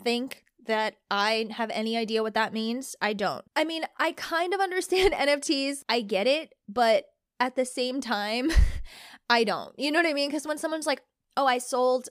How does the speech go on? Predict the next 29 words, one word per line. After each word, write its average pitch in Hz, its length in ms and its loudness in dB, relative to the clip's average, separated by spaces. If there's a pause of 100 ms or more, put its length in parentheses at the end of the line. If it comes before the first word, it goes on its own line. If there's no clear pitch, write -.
an 226 140 0
image 214 480 -2
as 190 160 -4
an 185 100 -6
N 185 160 -6
F 170 140 -6
T," 214 220 -4
I'm 185 100 -4
like, 175 320 -4 (100)
"Okay, 180 600 -2
does 226 100 -6
that 247 200 4
mean 262 160 -2
that 247 120 -4
you 233 100 -4
sold 220 380 -2
the 202 140 -2
rights 196 500 0
to 403 140 2
the 403 180 0
image?" 427 420 -2
Because 269 320 2
an 262 120 -2
image 269 320 -2
can 269 100 -2
just 220 180 -6
be 220 120 -6
copied 208 580 -2
and 170 280 -4